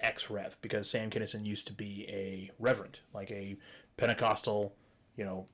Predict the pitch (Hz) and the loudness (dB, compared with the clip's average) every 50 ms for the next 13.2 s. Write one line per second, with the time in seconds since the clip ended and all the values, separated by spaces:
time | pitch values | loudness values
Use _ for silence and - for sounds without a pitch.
0 | _ _ - - 107 107 107 214 - - - 220 - - - - - - _ - | _ _ -2 0 2 4 4 4 2 2 2 0 0 0 -2 -6 -8 -10 _ -6
1 | - - 120 113 - - - 113 107 107 107 107 104 - _ _ - - - _ | -2 0 0 0 2 0 0 0 0 0 -2 -4 -6 -10 _ _ -14 -14 -14 _
2 | _ _ - 147 143 117 92 - - - - - - - 104 104 104 - - 147 | _ _ 6 6 6 6 2 -4 -10 -18 -20 -16 -10 -6 -4 -4 -2 2 2 2
3 | 110 98 - - - - - - - - - - - - - - - - - - | 2 0 -4 -12 -20 -20 -20 -18 -16 -16 -16 -16 -20 -20 -20 -20 -20 -20 -20 -20
4 | - - _ _ - - - - - 123 110 110 107 104 104 101 113 147 147 117 | -20 -20 _ _ -20 -20 -14 -2 0 2 4 4 4 4 4 6 6 6 6 6
5 | 117 110 107 110 107 98 98 90 - - - 107 98 92 - - 104 - - - | 4 4 4 4 4 2 -2 -6 -8 -4 -4 -4 -4 -4 -4 -6 -6 -6 -6 -10
6 | - - 98 87 87 87 - - - - - - - - - - - - - - | -6 -6 -6 -4 -6 -8 -12 -16 -18 -20 -20 -20 -20 -20 -20 -20 -20 -8 -8 -8
7 | - - - 113 107 101 101 101 101 101 98 98 95 - - - - - 110 117 | -6 -2 0 0 2 2 0 -2 -2 -4 -4 -6 -8 -10 -12 -6 -4 -2 0 2
8 | 160 175 139 107 98 104 110 - _ _ - - - - - - _ _ _ - | 2 2 2 0 -2 -4 -8 -12 _ _ -20 -20 -20 -20 -20 -20 _ _ _ 0
9 | 127 120 113 110 107 104 104 104 101 101 101 101 - - - - - - - 135 | 2 4 4 6 6 6 6 4 4 2 -2 -4 -6 -14 -16 -10 -4 0 2 2
10 | 117 113 110 113 110 107 - _ _ _ _ - - 113 110 110 107 110 107 - | 2 2 0 -2 -6 -10 -12 _ _ _ _ -2 4 6 6 6 4 0 -6 -10
11 | - - 120 117 113 110 110 107 - - - 104 104 107 101 98 - - - 110 | -6 -4 -2 0 0 0 0 -2 -2 0 2 2 2 2 2 -2 -4 0 0 2
12 | 104 113 170 190 - - - - _ _ - - 107 104 101 - 104 101 98 135 | 4 4 4 2 2 -2 -10 -20 _ _ -6 -4 -4 -4 -2 0 -2 0 2 4
13 | 143 160 175 | 4 4 4